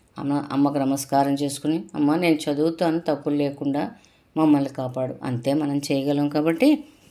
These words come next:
మనం ఈ విధంగా చదువుకొని అమ్మవారి తాలూకు అనుగ్రహానికి మనం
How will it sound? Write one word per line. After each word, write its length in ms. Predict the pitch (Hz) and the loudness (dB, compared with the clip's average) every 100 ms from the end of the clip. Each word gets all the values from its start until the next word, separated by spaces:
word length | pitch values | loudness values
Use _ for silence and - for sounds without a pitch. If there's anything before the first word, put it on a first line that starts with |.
| - 147 | -6 2
మనం 160 | 151 | 4
ఈ 160 | 143 139 | 4 4
విధంగా 340 | 131 135 139 | 2 -2 -2
చదువుకొని 680 | 135 135 127 131 156 233 320 - - | -2 -4 -6 -4 -2 -2 -2 -8 -6
అమ్మవారి 420 | 135 131 135 135 - | -2 0 0 -2 -4
తాలూకు 340 | 131 131 131 | -8 -8 -6
అనుగ్రహానికి 640 | 127 127 127 127 127 127 | -6 -6 -6 -4 -6 -6
మనం 360 | 127 139 269 | -2 2 2